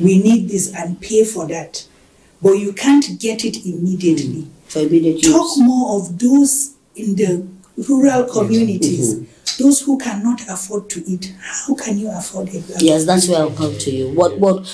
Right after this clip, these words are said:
Speaker 2: what, what is this bridge that we need to build across board? So it's not just those who can afford it, but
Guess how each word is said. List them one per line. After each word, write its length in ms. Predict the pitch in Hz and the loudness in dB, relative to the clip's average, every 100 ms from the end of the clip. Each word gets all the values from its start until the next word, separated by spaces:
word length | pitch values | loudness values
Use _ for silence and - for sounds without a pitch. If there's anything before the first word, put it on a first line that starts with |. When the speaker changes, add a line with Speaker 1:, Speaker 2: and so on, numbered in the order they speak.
| - | -6
Speaker 2:
what, 220 | 180 185 | -4 -2
what 300 | 175 190 185 | -2 0 0
is 180 | 170 147 | -2 -2
this 280 | 175 170 - | 0 0 -2
bridge 400 | 131 165 160 - | -2 0 0 0
that 200 | 147 143 | -4 -4
we 100 | 147 | -2
need 380 | 147 156 160 160 | 2 4 2 0
to 80 | 143 | -6
build 440 | 127 - 156 151 147 | -6 -2 0 2 -2
across 420 | 127 - 147 143 | -2 0 0 -2
board? 460 | - 139 120 113 - - - - | -4 -2 -2 -4 -10 -18 -18 -10
So 160 | - 160 | 0 2
it's 120 | 165 | 4
not 240 | 170 147 | 2 2
just 300 | 165 156 - | 2 2 0
those 260 | 170 160 - | 0 0 0
who 120 | 147 | -2
can 180 | 139 127 | -4 -4
afford 460 | 123 - 160 151 139 | -4 0 0 2 -2
it, 180 | - | -4
but 360 | - 143 - - | -6 -8 -10 -20